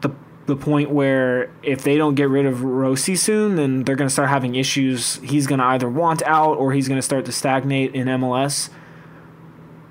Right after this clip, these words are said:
Possibly, I mean, he could continue playing at an insane level, but I don't really know how possible that is for such a young player, especially from the mental side of things. So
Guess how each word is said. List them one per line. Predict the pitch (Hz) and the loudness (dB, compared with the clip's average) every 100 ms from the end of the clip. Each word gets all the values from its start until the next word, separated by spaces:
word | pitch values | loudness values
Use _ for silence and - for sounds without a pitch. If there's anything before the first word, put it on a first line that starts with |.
| - - - - - - | -20 -20 -20 -20 -14 -2
Possibly, | 147 143 143 143 | 0 2 2 2
I | 131 | 2
mean, | 127 | 0
he | 131 | -2
could | 127 139 123 - | 0 0 -2 -4
continue | 139 131 131 120 | -4 -2 -2 -2
playing | 143 127 127 | -2 -2 -2
at | 120 | -2
an | 123 | -4
insane | 127 - 214 180 | -2 0 0 2
level, | 202 160 156 | 2 2 2
but | 139 131 - - - - - - - - | 2 0 -2 -12 -20 -20 -20 -20 -20 -6
I | 160 | 0
don't | 156 | 2
really | 143 135 | 2 0
know | 131 | 0
how | 127 | 0
possible | 127 135 131 135 | 0 0 0 -2
that | 127 123 | 0 -2
is | 123 | -4
for | - | -4
such | 127 143 | -4 -4
a | 131 | -2
young | 127 120 | -2 -2
player, | 160 151 131 113 - - - - - | -2 0 0 -2 -8 -20 -20 -18 -8
especially | 143 139 127 | -4 -4 -4
from | 127 | -2
the | |
mental | 127 160 143 | -2 -2 0
side | 139 127 | 0 0
of | 127 | -2
things. | 123 120 | -4 -2
So | - 143 127 | 0 0 0